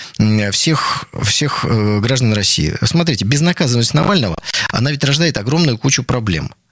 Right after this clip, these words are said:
Во-первых, глядя на это, всевозможные там пушные зверьки, там, э, всякие тоже нарушают закон, думая, что ничего не будет.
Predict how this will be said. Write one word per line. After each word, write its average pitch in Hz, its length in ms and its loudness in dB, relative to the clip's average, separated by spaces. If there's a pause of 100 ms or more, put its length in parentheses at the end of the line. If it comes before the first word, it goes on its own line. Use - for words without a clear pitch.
(100)
Во-первых, 135 580 -2 (420)
глядя 120 360 2
на 131 120 2
это, 107 340 -2 (140)
всевозможные 139 720 2
там 104 280 -2
пушные 147 440 0
зверьки, 131 640 0
там, 104 340 0
э, 92 220 0
всякие 98 400 -2
тоже 107 380 0
нарушают 123 420 0
закон, 139 320 0
думая, 147 240 2
что 131 340 0
ничего 131 560 2
не 113 120 2
будет. 127 400 -2